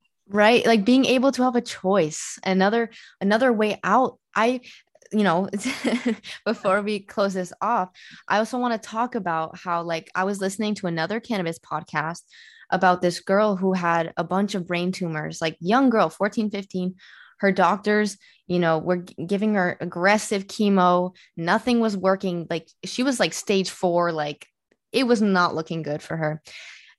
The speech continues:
And her parents, they were the ones, with, you know, last option. They were going all over the internet. They were like, "Oh, cannabis, you know, it could potentially help fight the tumors." And, you know, they couldn't tell their doctors about it.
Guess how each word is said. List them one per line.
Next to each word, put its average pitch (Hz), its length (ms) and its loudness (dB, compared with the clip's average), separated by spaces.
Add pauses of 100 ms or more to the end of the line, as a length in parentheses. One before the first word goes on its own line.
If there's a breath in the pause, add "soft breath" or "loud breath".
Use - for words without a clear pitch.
(120)
And 190 260 6
her 196 180 2
parents, 196 640 0
they 190 360 2
were 220 120 2
the 196 60 -2
ones, 175 240 -2
with, 170 120 -10 (180)
you 180 100 0
know, 165 200 2 (260 loud breath)
last 190 360 2
option. 196 400 0
They 180 80 2
were 165 200 -2 (100)
going 175 220 -4
all 208 180 2
over 226 160 2
the 214 140 0
internet. 196 360 -4
They 180 60 -10
were 160 80 -10
like, 165 140 -18
"Oh, 196 200 -8
cannabis, 196 680 4 (360 loud breath)
you 175 80 -6
know, 156 200 -2
it - 200 -6
could 160 240 -2
potentially 175 380 0
help 170 180 2
fight 160 200 0
the 156 80 -2
tumors." 196 560 0 (460 loud breath)
And, 175 280 0 (260)
you 190 140 4
know, 175 140 4
they 190 100 6
couldn't 214 280 2
tell 196 160 0
their 170 120 2
doctors 220 440 0
about 160 300 -6
it. 165 160 -8